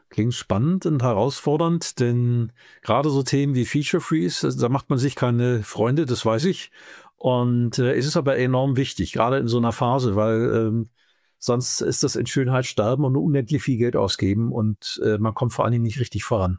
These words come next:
weil dauernd was Neues kommt. Coole Sache. Ähm, ja, Alex, wie sieht denn das sonst so aus? Wie ist das? Ist das eine branchentypische Fragestellung,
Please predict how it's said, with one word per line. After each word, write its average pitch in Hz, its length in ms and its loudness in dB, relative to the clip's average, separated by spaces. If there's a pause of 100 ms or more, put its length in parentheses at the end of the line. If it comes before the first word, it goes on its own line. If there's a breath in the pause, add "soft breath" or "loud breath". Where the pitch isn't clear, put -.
weil 104 260 0
dauernd 110 240 0
was 107 160 -2
Neues 92 240 0
kommt. 95 300 -8 (1400 loud breath)
Coole 139 260 0
Sache. 117 380 -2 (240)
Ähm, 123 540 0 (260)
ja, 139 380 0
Alex, 135 380 0
wie 127 100 2
sieht 165 240 -4
denn 165 80 2
das 123 140 0
sonst 165 240 0
so - 120 0
aus? - 320 0
Wie 147 120 0
ist - 200 -4
das? 151 240 -2
Ist - 160 -6
das - 160 -2
eine 131 80 0
branchentypische 165 800 -2
Fragestellung, 165 880 0